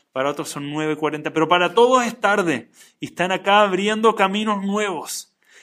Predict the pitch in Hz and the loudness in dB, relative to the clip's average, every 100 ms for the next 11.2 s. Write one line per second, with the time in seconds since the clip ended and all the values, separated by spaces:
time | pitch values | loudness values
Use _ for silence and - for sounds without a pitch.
0 | - - - 185 190 202 202 185 190 226 | -14 -6 -2 0 0 0 2 4 8 8
1 | 196 - - - _ _ _ 143 - 180 | 6 0 -4 -8 _ _ _ -14 -4 -2
2 | 190 196 202 190 185 208 - 185 185 196 | -2 -2 -2 0 0 0 0 -2 -2 -2
3 | 190 202 190 170 180 185 185 190 214 214 | 0 2 2 2 0 -4 -4 -2 0 -2
4 | - 202 208 214 202 196 180 180 196 208 | -2 -2 -2 -4 -4 -4 -4 -4 -4 -4
5 | 196 196 185 180 202 170 175 190 196 196 | -4 -4 -4 -4 -6 -6 -6 -4 -4 0
6 | 202 202 165 - _ _ _ 165 175 220 | 2 2 0 -6 _ _ _ -6 -6 0
7 | 214 208 214 208 190 202 214 214 220 214 | 0 2 2 0 -2 0 2 6 6 6
8 | 208 190 214 220 - 208 214 214 202 - | 2 -2 -2 -2 0 2 4 2 2 -2
9 | 185 196 220 208 - 196 226 220 226 226 | 0 4 4 4 0 2 4 4 2 0
10 | 214 208 226 214 180 165 180 185 208 220 | 0 0 -2 -2 -8 -2 -2 0 0 0
11 | 208 165 | 0 -2